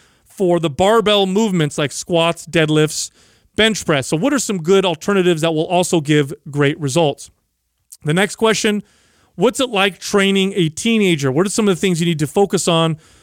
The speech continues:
when training a teenager? Or if you're a teenager listening, what should you, uh, pay attention to to train your body? And the final question, uh, what are our best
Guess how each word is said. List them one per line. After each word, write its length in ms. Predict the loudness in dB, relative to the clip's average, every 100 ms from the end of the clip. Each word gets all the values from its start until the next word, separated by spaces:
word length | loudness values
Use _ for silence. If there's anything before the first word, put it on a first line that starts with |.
| _
when 140 | -4 -2
training 360 | 0 0 0
a 40 | -2
teenager? 480 | -2 0 0 -2
Or 300 | -2 0 2
if 160 | 2 0
you're 120 | 0
a 80 | 0
teenager 440 | 0 0 0 2
listening, 440 | 0 0 0 -2 -2 _ _ _ -2
what 180 | 0 0
should 260 | -2 -2
you, 420 | 0 2 2 0 -4
uh, 160 | -4 -2
pay 180 | 2
attention 380 | 2 2 -2 -2
to 180 | 0 0
to 140 | 0 -4
train 360 | -2 0 -2
your 240 | -2 0 0
body? 460 | 0 0 0 -4 -10 _ _ _ -6
And 360 | -2 0 0 -2
the 60 |
final 420 | -2 -2 2 0
question, 680 | -2 0 0 0 0 0 -2 -4
uh, 180 | -2 -2
what 180 | 0 0
are 80 | -2
our 300 | 0 0 -2
best 560 | -4 -2 0 -2 -8